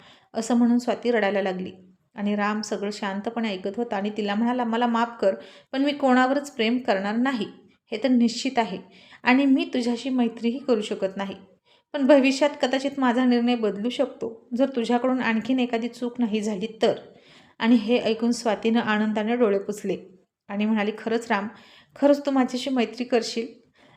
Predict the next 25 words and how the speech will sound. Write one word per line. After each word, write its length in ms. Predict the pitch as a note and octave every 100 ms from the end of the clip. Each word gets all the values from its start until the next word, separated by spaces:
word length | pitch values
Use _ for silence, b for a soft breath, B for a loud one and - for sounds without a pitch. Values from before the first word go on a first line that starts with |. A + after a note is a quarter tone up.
| b
आणि 200 | A#3 B3+
राम 300 | A3 G#3+ A#3+
म्हणाला, 280 | A#3+ G#3 A3
"हो 240 | G#3+ C4
करेन, 480 | C4 A3+ A3+ F#3 G#3+ - -
पण 120 | B3+
त्याला 240 | B3 A3+ G#3+
अजून 240 | G3+ A#3+
वेळ 280 | B3 G#3 F#3+
आहे." 240 | F3+ E3+ - - b b b b
आणि 200 | G#3+ A3
इतकं 340 | G#3+ - A#3
ऐकूनही 640 | G3+ G3+ A3 A#3+ A3+ G3+
स्वाती 360 | G3+ G#3 G3+ A3+ -
खुश 220 | - A#3
झाली. 320 | A3 G3+ F3+ - - _ _ _ -
रामने 360 | G#3+ G3 G3+
तिला 260 | G#3 A3+ G#3+ G3+
खूप 260 | - A#3+ -
तरसवलं 420 | G#3 G3+ A3 A#3
होतं 300 | B3+ B3 G#3+ G#3+ -
त्याच्या 200 | G#3+ A#3+
मैत्रीसाठी 800 | A3+ G3+ G#3+ A#3 A#3 A3+ G#3 F3+ - b b b b
आणि 220 | B3 C#4
आता 460 | B3+ C4 C4+ A3+